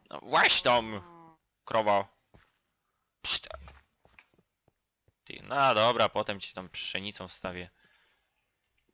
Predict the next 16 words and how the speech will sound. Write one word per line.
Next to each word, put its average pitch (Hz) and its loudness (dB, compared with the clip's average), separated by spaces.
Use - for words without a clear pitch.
W - -20
sumie - -14
mogłem 98 -8
teraz 95 -6
wziąć - -10
i... 90 -12
Czemu 135 -6
nie 101 -6
mogę 95 -8
tutaj 95 -10
postawić? - -14
Fajnie. 92 -8
Dobrze, 110 -2
dobrze, 92 -4
właź 90 -6
tam. 87 -14